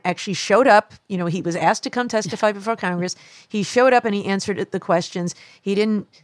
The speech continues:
you know, uh, assert a privilege. He didn't refuse to come,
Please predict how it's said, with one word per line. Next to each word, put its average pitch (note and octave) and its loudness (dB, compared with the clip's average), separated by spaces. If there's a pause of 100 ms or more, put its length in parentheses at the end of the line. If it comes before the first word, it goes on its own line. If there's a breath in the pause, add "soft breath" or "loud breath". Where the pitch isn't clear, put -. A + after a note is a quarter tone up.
(160 soft breath)
you G3+ -4
know, F3+ -2
uh, F3 0
assert G#3 -2
a F#3+ -2
privilege. B3+ 2
He G#3+ -6
didn't F#3 -2
refuse E3 -6
to F3 -8
come, A#3+ 0